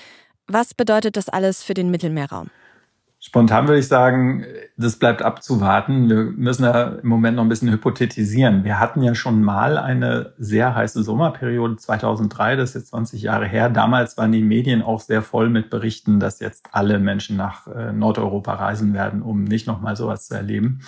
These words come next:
Speaker 2: Aber das ist nicht eingetreten, sondern das Ganze hat sich normalisiert. Und in der Forschung gehen wir eigentlich davon aus, dass man mehrere solcher extremen Erlebnisse braucht, bis man das dann wirklich internalisiert und versteht, da ändert sich was.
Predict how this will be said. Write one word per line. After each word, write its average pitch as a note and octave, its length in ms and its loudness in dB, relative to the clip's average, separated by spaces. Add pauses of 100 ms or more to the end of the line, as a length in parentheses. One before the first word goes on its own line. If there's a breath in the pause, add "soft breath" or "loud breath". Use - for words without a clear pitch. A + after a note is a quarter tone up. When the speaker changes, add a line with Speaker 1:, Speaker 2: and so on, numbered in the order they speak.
(400 loud breath)
Speaker 2:
Aber G#2+ 240 2
das - 180 -6
ist - 160 -8
nicht A#2+ 220 -4
eingetreten, A2 720 -2
sondern G#2+ 340 0
das G2+ 160 -4
Ganze G#2+ 280 -2
hat A2 100 -6
sich G#2 100 -6
normalisiert. A2 720 0
Und G3 140 0
in G#3 100 2
der G#2+ 100 0
Forschung C3+ 600 0 (380 loud breath)
gehen A#2+ 120 4
wir C3 80 4
eigentlich A#2 160 2
davon A2+ 240 -4
aus, A2 320 -2
dass - 220 -10
man A2 220 4
mehrere A2+ 580 0
solcher A2 380 -2
extremen A2+ 420 -4
Erlebnisse A2 560 -2
braucht, C3 480 -2
bis A#2+ 160 -6
man A2 100 0
das G#2+ 140 -2
dann A2 160 0
wirklich B2 340 -4
internalisiert A2+ 800 -2
und A#2+ 120 -6
versteht, A#2 600 -4 (640 loud breath)
da A2 140 2
ändert C3+ 400 2
sich F2+ 220 -12
was. G#2 340 -6